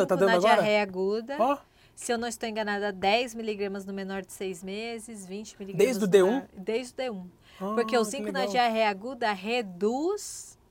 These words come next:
Speaker 1: a duração do episódio diarreico.
Speaker 2: Nossa, que legal.
Speaker 1: É. E reduz também a ch-, recorrência da,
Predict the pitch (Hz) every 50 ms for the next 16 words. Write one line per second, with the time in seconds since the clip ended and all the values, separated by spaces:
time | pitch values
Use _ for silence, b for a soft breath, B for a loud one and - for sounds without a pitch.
0 | _ _ _ _ _ _ _ _ - 226 226 233 214 233 240 226 233 226 208 -
1 | - 254 233 240 262 262 262 - - 226 - 226 226 220 208 247 240 226 208 202
2 | 185 175 - _ - 180 160 143 139 _ _ - 185 175 180 185 190 196 202 202
3 | 190 - - - - - 139 135 135 - 175 175 160 147 135 127 - _ _ _
4 | _ _ _ - 196 175 160 156 165 _ _ _ _ _ _ _ b b b b
5 | b b b b b - 240 240 269 254 262 269 247 196 220 269 285 - - 269
6 | 233 226 226 247 262 269 269 262 - - - - - _ - 190 247 285 285 -
7 | 302 254 208 208 214 240 285 302 - - 294 285 240 233 247 240 240